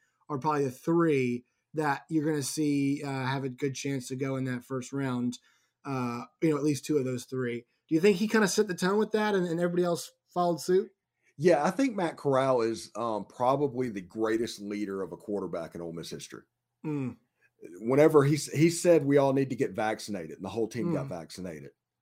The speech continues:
Speaker 2: So everything plays off of his, um, decision. He, he has such, such a control because he leads by example, and he's such a good player, and he just buys into th-,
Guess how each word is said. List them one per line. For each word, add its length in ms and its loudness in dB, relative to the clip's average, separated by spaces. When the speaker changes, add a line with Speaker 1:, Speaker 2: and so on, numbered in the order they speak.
Speaker 2:
So 200 6
everything 760 4
plays 420 4
off 360 2
of 380 -2
his, 760 -6
um, 540 -2
decision. 540 -6
He, 180 -6
he 140 2
has 140 2
such, 440 0
such 380 2
a 20 0
control 340 2
because 280 0
he 100 -2
leads 360 2
by 200 4
example, 480 -4
and 100 -6
he's 140 -10
such 200 -2
a 40 -8
good 180 0
player, 500 2
and 140 0
he 80 0
just 320 -4
buys 320 4
into 240 0
th-, 100 -12